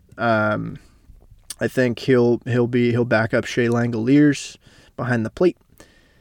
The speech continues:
And then who else? Like, I talked about Esteury Ruiz. They got a lot of just random prospects back from those trades.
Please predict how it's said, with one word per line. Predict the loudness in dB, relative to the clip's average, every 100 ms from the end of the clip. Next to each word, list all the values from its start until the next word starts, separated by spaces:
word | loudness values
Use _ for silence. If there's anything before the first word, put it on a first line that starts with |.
| _ _ _
And | -4 -2 -2
then | -2 0 2 2 2 2 2 0 0 0 -2 -2 -2 -2 -4
who | -4 0 0
else? | 2 0 -2
Like, | -4 -4
I |
talked | -2 -2 0
about | -2
Esteury | -2 -2 0 2
Ruiz. | 2 4 2 2
They | 2
got | 2 2
a |
lot | 2 2
of | 0
just | -4
random | -4 -4 -2 -4
prospects | -4 -4 -4 -4 -8 -6
back | -8 -8
from | -8 -8
those | -8 -10
trades. | -6 -4 -2 -4 -8